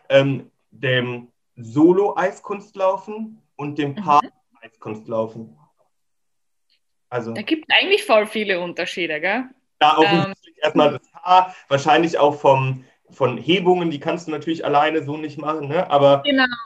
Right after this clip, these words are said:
Speaker 2: also ich find, also für mich persönlich, also ich habe ja beides gemacht, wie ich jünger war, hab ich, war ich Einzelläuferin und bin dann mit fünfzehn umgestiegen aufs Paarlaufen und im Showlaufen, also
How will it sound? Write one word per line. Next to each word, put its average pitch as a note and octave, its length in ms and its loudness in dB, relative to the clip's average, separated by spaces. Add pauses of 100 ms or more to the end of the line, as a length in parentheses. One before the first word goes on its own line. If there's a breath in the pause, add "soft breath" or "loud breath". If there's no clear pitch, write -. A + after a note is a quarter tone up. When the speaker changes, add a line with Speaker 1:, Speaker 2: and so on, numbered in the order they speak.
(100)
Speaker 2:
also C4 220 2
ich D#4 160 2
find, E4 340 -2
also B3 240 0
für C4 260 -4
mich C#4 580 2
persönlich, C#4 760 -2
also A#3+ 220 -2
ich B3 60 -2
habe A3 120 -6
ja A3 80 -8
beides A3+ 380 -2
gemacht, - 300 -6
wie B3 120 -4
ich A3+ 100 -2
jünger A#3+ 220 -2
war, G#3+ 140 2
hab G3 80 -4
ich, F#3+ 140 -14
war F#3+ 140 0
ich F#3 80 4
Einzelläuferin D4 800 -2
und A#3 160 -2
bin A3 180 -4
dann G#3 260 -4
mit G#3 140 -8 (120)
fünfzehn A#3+ 520 -8
umgestiegen A3+ 460 -6
aufs G3+ 200 -10
Paarlaufen D#4+ 600 -4
und A#3+ 280 -4
im A#3+ 180 -4
Showlaufen, C4+ 680 -4
also A3 440 -4